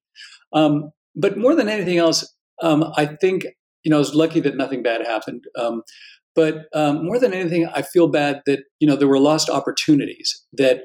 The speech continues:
you know, I think the, it, alcohol clouded my judgment when there were times when I could have done something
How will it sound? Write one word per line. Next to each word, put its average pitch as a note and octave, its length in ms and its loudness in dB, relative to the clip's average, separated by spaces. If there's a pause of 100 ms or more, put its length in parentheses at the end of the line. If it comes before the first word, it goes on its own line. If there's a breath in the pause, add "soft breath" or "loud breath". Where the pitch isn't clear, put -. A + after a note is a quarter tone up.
(160)
you D3 80 0
know, C#3+ 120 0
I C3+ 80 0
think D#3+ 380 0 (220)
the, D3+ 320 -8 (160)
it, C3+ 200 -2 (140)
alcohol D#3 340 0
clouded D3+ 380 0
my C#3 160 2
judgment B2 520 0
when B2 120 -10
there B2 100 -2
were A#2+ 120 0
times C#3+ 420 0
when B2+ 80 -4
I B2 120 -2 (180)
could D#3+ 180 2
have D#3+ 160 -2
done B2 220 -4
something A2+ 480 -6